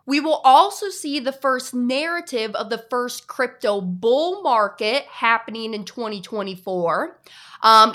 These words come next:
Ethereum, you know, Ethereum, the de-,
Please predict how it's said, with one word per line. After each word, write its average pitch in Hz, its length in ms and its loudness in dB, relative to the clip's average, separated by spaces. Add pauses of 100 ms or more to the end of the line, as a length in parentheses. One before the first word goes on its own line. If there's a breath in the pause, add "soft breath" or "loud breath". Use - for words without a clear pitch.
Ethereum, 302 960 -2 (120)
you 277 80 -2
know, 254 180 0
Ethereum, 294 920 -6
the 208 380 -4
de-, 339 400 -2